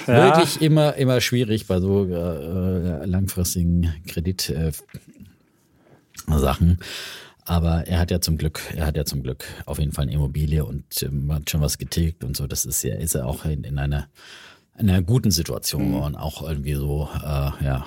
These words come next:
Speaker 2: dankbar sein kann, weil zuletzt sind ja auch die Baupreise wieder auch immer noch mal gestiegen und, äh,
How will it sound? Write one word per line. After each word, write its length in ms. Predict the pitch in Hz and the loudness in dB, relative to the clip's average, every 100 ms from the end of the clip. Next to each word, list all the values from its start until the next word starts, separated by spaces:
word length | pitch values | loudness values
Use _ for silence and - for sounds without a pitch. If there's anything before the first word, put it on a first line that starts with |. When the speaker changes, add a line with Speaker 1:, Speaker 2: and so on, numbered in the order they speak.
| - - | -8 -2
Speaker 2:
dankbar 320 | 78 76 73 | -2 0 0
sein 220 | 69 71 | 2 0
kann, 180 | - 73 | 0 -2
weil 100 | 71 | -2
zuletzt 320 | - 73 76 | -2 -2 -2
sind 100 | - | 0
ja 100 | 73 | 0
auch 120 | - - | -2 -6
die 100 | 73 | -2
Baupreise 600 | 76 92 - - 73 71 | 0 -2 -2 -2 -2 -2
wieder 260 | 71 104 | -2 -2
auch 160 | - 135 | -2 -2
immer 160 | - 76 | 0 0
noch 120 | 71 | 2
mal 160 | 78 71 | 0 -2
gestiegen 460 | - - 78 78 | -4 -2 0 0
und, 360 | 62 73 73 | 0 -2 -2
äh, 40 | - | -4